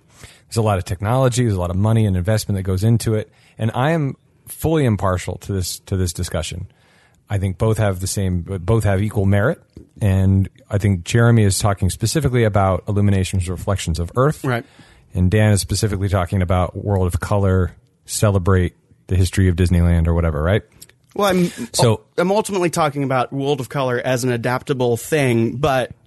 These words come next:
Speaker 2: if we're gonna pick one show, then I, yes, I'm gonna use that one.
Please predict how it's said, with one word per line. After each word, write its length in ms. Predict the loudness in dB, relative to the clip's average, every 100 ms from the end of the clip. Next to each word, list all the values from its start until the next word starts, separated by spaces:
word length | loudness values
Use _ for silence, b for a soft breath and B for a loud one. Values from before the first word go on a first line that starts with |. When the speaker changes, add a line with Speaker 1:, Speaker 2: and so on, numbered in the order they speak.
| _ _ -6
Speaker 2:
if 180 | -2 -2
we're 100 | 0
gonna 200 | 0 0
pick 300 | 0 -4 -4
one 480 | -2 0 0 -2 -6 -12
show, 420 | -8 -2 0 0 0
then 120 | -4
I, 100 | -6
yes, 360 | -4 -4 -6 -10
I'm 140 | -8
gonna 160 | -6 -6
use 240 | -6 -8
that 240 | -8 -10 -10
one. 180 | -14